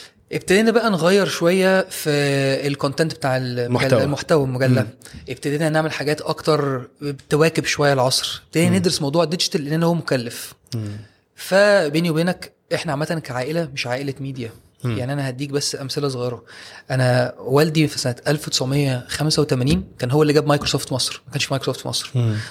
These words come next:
Speaker 1: بعد كده سنه ألف وتسعمية تمانية وتمانين كان جاب اوراكل مصر، ما كانش اوراكل موجود في مصر، كان هو البارتنر بتاع اوراكل في مصر.
Speaker 2: مم.
Speaker 1: بعدها بكام سنه جاب شركه اسمها اي اس اس، Internet Security Systems في مصر. كانت كل
Speaker 2: مم.
Speaker 1: حاجات ليها علاقه بالتكنولوجيا.
Speaker 2: مم.
Speaker 1: ف، ب-، ولا، بس انت ما تعرفوش،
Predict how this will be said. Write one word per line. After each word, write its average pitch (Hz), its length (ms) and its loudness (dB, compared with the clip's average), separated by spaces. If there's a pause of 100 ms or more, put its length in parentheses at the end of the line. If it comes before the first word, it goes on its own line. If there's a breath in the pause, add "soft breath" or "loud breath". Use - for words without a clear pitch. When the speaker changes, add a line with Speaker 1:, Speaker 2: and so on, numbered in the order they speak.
(120)
Speaker 1:
بعد 117 120 -2
كده 139 140 2
سنه 135 180 -2
ألف 147 160 0
وتسعمية 147 440 2
تمانية 139 260 2
وتمانين 147 540 0
كان 131 120 -8
جاب 143 160 2
اوراكل 147 360 2
مصر، - 460 -6
ما - 60 -20
كانش 143 220 -2
اوراكل 143 220 0
موجود 139 140 2
في 143 40 2
مصر، 135 120 0
كان 127 100 -2
هو 143 160 4
البارتنر 143 420 0
بتاع 123 140 0
اوراكل 135 200 -2
في 127 100 -8
مصر. - 420 0
Speaker 2:
مم. 123 100 2 (640 loud breath)
Speaker 1:
بعدها 127 260 0
بكام 151 180 0
سنه 156 180 2
جاب 151 100 2
شركه - 200 -4
اسمها 147 300 0
اي 143 100 4
اس 131 120 2
اس، - 380 0
Internet 143 280 -2
Security - 360 -2
Systems 131 380 2
في - 80 0
مصر. - 220 0
كانت - 140 -4
كل 220 100 2
Speaker 2:
مم. - 60 4
Speaker 1:
حاجات 180 200 0
ليها 190 80 6
علاقه 185 140 2
بالتكنولوجيا. 135 640 -2 (520 loud breath)
Speaker 2:
مم. 110 200 -6
Speaker 1:
ف، - 220 -2
ب-، - 880 0
ولا، 143 260 4
بس 143 120 2
انت 175 120 0
ما 165 60 4
تعرفوش، 160 440 0